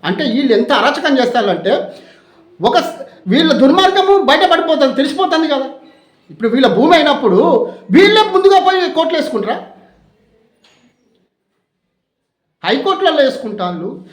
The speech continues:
భద్రాచలం కోర్టులు వేసుకుంటాళ్ళు, ఆ? ఇట్లా ఈ విధంగా లోకల్ కోర్టులు వేసుకుంటాళ్ళు వీళ్ళు.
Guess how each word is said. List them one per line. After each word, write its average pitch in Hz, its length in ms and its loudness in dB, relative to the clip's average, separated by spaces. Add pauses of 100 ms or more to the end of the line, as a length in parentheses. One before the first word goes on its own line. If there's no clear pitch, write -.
(200)
భద్రాచలం 330 500 0
కోర్టులు 294 240 -2
వేసుకుంటాళ్ళు, 190 720 -8 (260)
ఆ? 180 80 -10 (500)
ఇట్లా 330 420 0
ఈ 302 100 -2
విధంగా 311 400 0
లోకల్ 311 380 2
కోర్టులు 285 240 -2
వేసుకుంటాళ్ళు 214 520 -6
వీళ్ళు. 165 400 -8